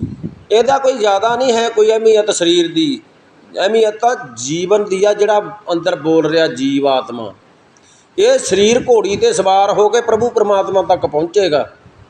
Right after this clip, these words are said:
ਤੇ ਜਦੋਂ ਜੀਵ ਆਤਮਾ ਤੋਂ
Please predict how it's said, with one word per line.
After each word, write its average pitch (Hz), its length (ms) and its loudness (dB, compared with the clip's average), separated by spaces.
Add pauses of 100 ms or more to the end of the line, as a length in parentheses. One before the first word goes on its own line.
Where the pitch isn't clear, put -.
(1040)
ਤੇ 202 80 0
ਜਦੋਂ 190 400 0
ਜੀਵ 233 300 0
ਆਤਮਾ 240 380 2
ਤੋਂ 247 460 2